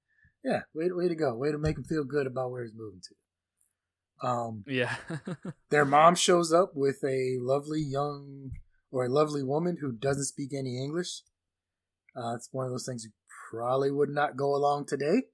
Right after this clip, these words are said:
Speaker 1: but that's okay. Uh, this was, once again, nineteen eighties, product of its time. Uh, so Mouth translates and does a horrible translation job
Speaker 2: Yeah,
Speaker 1: for
Speaker 2: well,
Speaker 1: his
Speaker 2: he
Speaker 1: mom.
Speaker 2: sabotages on purpose here.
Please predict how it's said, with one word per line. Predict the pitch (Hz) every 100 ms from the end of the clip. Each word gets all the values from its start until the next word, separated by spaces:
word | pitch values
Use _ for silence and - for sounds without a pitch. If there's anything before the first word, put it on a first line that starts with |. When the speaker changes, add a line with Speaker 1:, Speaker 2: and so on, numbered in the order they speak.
| _ _ _ _ _ _
Speaker 1:
but | 139 117
that's | 127 120
okay. | 123 135 131 175 _ 135
Uh, | 120
this | 120 -
was, | 127 120
once | 139 139
again, | 139 147
nineteen | 127 131 135
eighties, | 131 151 - _ - -
product | 104 120 131 135
of | 131 135
its | 135
time. | - 123 139 196 _ _ _ _ - - - _ _ -
Uh, | 147 143 143 135 131 131
so | - 147
Mouth | 139 139 160 160
translates | - - 165 160 151 147 175 - -
and | 131
does | 135 123
a |
horrible | 117 - 180 180 147 135 139 _ _ _ _ _ _ _
translation | - 160 139 123 139 143 143
job | 135 135 165 _ _ _ _ _ _ _ _ _
Speaker 2:
Yeah, | - 247
Speaker 1:
for | -
Speaker 2:
well, | 151
Speaker 1:
his | 143
Speaker 2:
he | 131
Speaker 1:
mom. | 208 180
Speaker 2:
sabotages | - 214 180 156 170 151 135 127 127
on | 127 110
purpose | - 127 113 104 92 -
here. | -